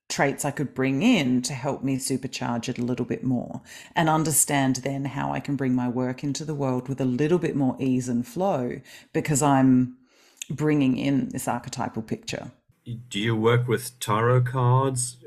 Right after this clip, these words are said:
Speaker 2: uh, with, with dreams, or how do you find that archetype
Speaker 1: Oh.
Speaker 2: for a particular individual? <laughs>
Speaker 1: <laughs> All the different ways. Um, and I think this is, this is what I love about having so many skill sets, because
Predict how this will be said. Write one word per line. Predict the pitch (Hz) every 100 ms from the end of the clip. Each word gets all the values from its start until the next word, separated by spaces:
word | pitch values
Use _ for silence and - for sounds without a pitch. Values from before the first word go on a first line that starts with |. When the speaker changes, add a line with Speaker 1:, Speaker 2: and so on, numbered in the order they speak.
| 101
Speaker 2:
uh, | 95
with, | 92 95 - -
with | 98 95 -
dreams, | - 95 120 123 143 127 120
or | 104 90
how | 104 107
do | 107 101
you | 104 101 101 _ _ _ _
find | - - 110 117 107
that | 98 92
archetype | 87 101 147 139 135 131 135
Speaker 1:
Oh. |
Speaker 2:
for | - 95
a |
particular | - - 92 - 95 92
individual? | 95 90 87 92 90 85 78 _ -
<laughs> | - - - - - - 131
Speaker 1:
<laughs> | 135 131 123
All | 226 233 226 214
the | 202
different | 196 190 185 -
ways. | 156 139 151 - - 180 - 320 - - -
Um, | 170 160 -
and | 208
I | 220
think | 247 359
this | 285 269
is, | 180 151
this | - 208
is | 254 240
what | 233
I | 175
love | 147 143 135
about | 139 139
having | 127 143 135 135
so | 135 - 143
many | 139 139
skill | 139 - 139 143
sets, | - 123 - -
because | - 147 - 147